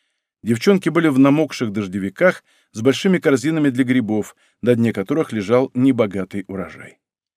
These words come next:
Внедорожник вдруг сверкнул стоп-огнями и через секунду стал сдавать назад. Окно со стороны пассажира открылось, и водитель спросил:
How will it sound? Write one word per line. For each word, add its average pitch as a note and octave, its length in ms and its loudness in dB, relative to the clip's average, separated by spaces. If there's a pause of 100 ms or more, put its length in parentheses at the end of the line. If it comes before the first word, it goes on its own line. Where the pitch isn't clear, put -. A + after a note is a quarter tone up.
(500)
Внедорожник E3 680 2
вдруг B2+ 300 -2
сверкнул D#3 500 -2
стоп-огнями D3 800 0 (300)
и B2+ 100 -2
через E3+ 300 0
секунду G3 380 2
стал F#3+ 260 2
сдавать E3 400 2
назад. A#2+ 580 0 (360)
Окно C3+ 320 -2
со C3 120 -8
стороны B2 320 0
пассажира A2 500 -4
открылось, E3 520 0 (240)
и D#3 80 -4
водитель C#3 440 0
спросил: G#2+ 580 -6